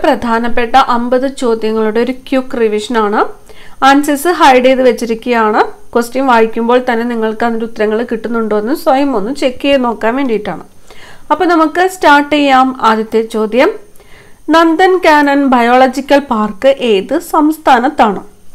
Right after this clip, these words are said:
നന്ദൻകാനൻ Biological Park സ്ഥിതി ചെയ്യുന്നത് ഏത് സംസ്ഥാനത്താണ്?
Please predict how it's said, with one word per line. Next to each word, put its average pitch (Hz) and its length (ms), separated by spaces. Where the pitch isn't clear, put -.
നന്ദൻകാനൻ 240 880
Biological 233 680
Park 214 500
സ്ഥിതി 247 300
ചെയ്യുന്നത് 226 600
ഏത് 220 360
സംസ്ഥാനത്താണ്? 254 1120